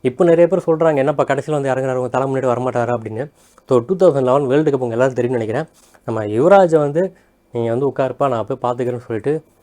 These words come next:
அவரை வெயிட் பண்ண வச்சுட்டு இவர் உள்ள இறங்குனாரு. So, விக்கெட் விழுது, யுவராஜ் விக்கெட் எவ்வளவு முக்கியம்னு அவருக்கும் தெரியும். So, அவரை உட்கார வச்சுட்டு முன்னாடி போயிட்டு டீமுக்காக முன்னாடி இறங்கி வின் பண்ணி கொடுத்தாரு. அது மட்டும் இல்ல, அதுக்கடுத்து எவ்வளவோ மேட்சஸ். அவரை சாதாரணமா ஒரு வார்த்தை சொல்லிட முடியாது.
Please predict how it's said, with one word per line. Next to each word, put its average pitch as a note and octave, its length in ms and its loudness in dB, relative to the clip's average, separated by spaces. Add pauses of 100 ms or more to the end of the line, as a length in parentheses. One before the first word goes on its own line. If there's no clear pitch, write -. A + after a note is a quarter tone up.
(140)
அவரை D#3+ 460 -2
வெயிட் C#3+ 200 0
பண்ண C3 160 -6
வச்சுட்டு B2 200 -12
இவர் A#2+ 220 -4
உள்ள C3+ 220 0
இறங்குனாரு. A#2 460 -2 (280)
So, A#2+ 240 0
விக்கெட் F3 320 -4
விழுது, C3 480 0 (340)
யுவராஜ் D3 260 2
விக்கெட் C#3+ 220 0
எவ்வளவு C3 280 2
முக்கியம்னு C#3+ 200 0
அவருக்கும் C#3+ 360 0
தெரியும். A2+ 320 -2 (380)
So, B2 100 -2
அவரை C3+ 200 0
உட்கார C#3+ 200 -4
வச்சுட்டு - 120 -10
முன்னாடி C3+ 360 -2
போயிட்டு B2 400 -8 (340)
டீமுக்காக D#3 520 2
முன்னாடி C#3 340 -2
இறங்கி D#3 680 0 (140)
வின் C3 200 -6
பண்ணி A#2+ 180 -6
கொடுத்தாரு. C#3+ 480 -6 (300)
அது G#2+ 200 -4
மட்டும் C#3 280 -4
இல்ல, D3 140 -2
அதுக்கடுத்து C3+ 260 -6
எவ்வளவோ D#3 460 2
மேட்சஸ். C#3+ 460 -6 (680)
அவரை A2 260 -4
சாதாரணமா D3 800 2
ஒரு C3 120 2
வார்த்தை C3 300 0
சொல்லிட C#3 200 0
முடியாது. A2 220 -6